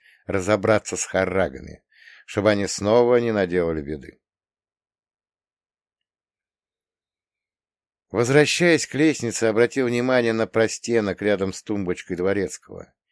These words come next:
Он был защищён пулями, кое-где торчали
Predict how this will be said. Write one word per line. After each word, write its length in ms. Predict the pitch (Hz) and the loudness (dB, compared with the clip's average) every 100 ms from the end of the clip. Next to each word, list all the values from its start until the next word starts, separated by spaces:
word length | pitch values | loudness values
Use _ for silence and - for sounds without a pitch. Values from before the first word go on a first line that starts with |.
| _ _ _ - | _ _ _ -6
Он 220 | 104 113 | 0 0
был 200 | 117 131 | 2 2
защищён 680 | 113 120 110 113 - 120 107 | 2 0 -2 -4 2 2 2
пулями, 580 | - 120 95 85 85 82 | -2 0 0 -2 -4 -4
кое-где 400 | 98 95 95 110 | -2 -2 2 2
торчали 760 | - 98 - 107 107 101 95 | 2 0 0 2 4 4 0